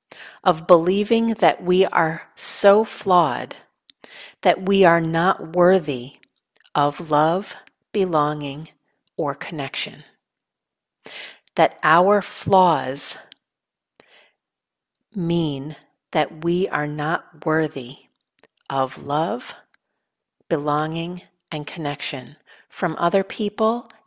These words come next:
and also from ourselves. So,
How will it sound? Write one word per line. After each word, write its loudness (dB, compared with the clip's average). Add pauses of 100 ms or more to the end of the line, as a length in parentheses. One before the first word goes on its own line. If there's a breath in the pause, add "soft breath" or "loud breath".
and -2 (100)
also -2
from -4
ourselves. -6 (1700 loud breath)
So, 6